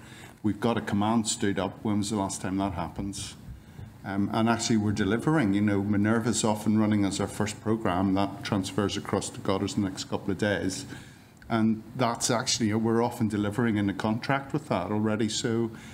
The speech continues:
you know, it's not all, there's, there, obviously there's bits of it that are hard.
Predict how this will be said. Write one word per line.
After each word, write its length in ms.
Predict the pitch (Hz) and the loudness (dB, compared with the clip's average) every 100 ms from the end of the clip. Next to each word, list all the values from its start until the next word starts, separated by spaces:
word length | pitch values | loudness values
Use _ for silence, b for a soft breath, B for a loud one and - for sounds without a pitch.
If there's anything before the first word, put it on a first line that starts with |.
| B B B B | B B B B
you 120 | - 123 | 0 2
know, 100 | 117 | 2
it's 160 | 110 | 4
not 300 | 147 120 - | 4 4 4
all, 380 | 123 117 113 110 | 4 6 4 4
there's, 320 | 107 110 - | 2 0 0
there, 260 | 143 139 147 | 2 2 4
obviously 380 | 151 131 - 127 | 2 2 2 4
there's 160 | 117 | 2
bits 260 | 110 117 - | 2 -2 2
of 60 | 110 | 2
it 180 | 104 | 2
that 100 | 113 | 2
are 100 | 104 | 2
hard. 420 | 95 95 92 101 | 2 2 4 2